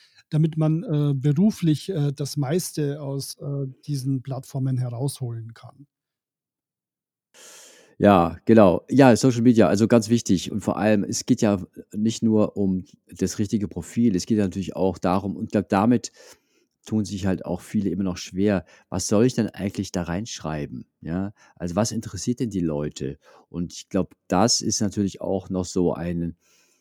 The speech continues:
Speaker 2: hm, ja, darüber zu reden und da auch ein bisschen aus der eigenen, äh, aus dem eigenen Alltag was zu,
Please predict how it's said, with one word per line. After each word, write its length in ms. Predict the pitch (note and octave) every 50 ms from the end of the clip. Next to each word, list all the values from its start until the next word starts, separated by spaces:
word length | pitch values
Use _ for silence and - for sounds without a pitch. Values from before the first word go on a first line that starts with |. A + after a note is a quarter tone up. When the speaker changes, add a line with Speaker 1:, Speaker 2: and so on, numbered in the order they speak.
| _ _ _ _ _ _ _ -
Speaker 2:
hm, 440 | G2+ G2+ G2 F#2+ F#2 F#2+ F#2+ F#2 E2+ _ _ _ -
ja, 340 | F2 F2+ F#2 F2+ E2 - _ _ _ _ _ _ _ _ _ _ _ _ _ _ _ -
darüber 340 | A#2 A2+ B2 C3 B2+ A#2+
zu 140 | - - A2
reden 340 | F#2 G#2+ A2+ B2+ C3 A#2+ G2+
und 300 | - G2+ F#2 - _ -
da 160 | F2+ F#2 G2+ D#2+
auch 160 | - G2 F2+
ein 100 | F2+ F#2+
bisschen 540 | F#2+ G2+ - - G#2 G2 F#2+ F#2+ F#2+ F#2 - - - - - _ -
aus 160 | - F2+ F#2 -
der 140 | F#2+ -
eigenen, 720 | - D#2 F2 G#2 A2 G#2+ G#2+ G2+ G2 G2 F#2+ F#2+ F2+ F2 _ _ _ _ _ _ _ _ _ -
äh, 40 | -
aus 160 | - F#2 -
dem 120 | - E2+
eigenen 280 | C2 C#2 G#2+ A2 G2 E2
Alltag 380 | - - G2+ G#2 - G#2 F#2+ -
was 200 | G#2 G2 - -
zu, 120 | - F#2+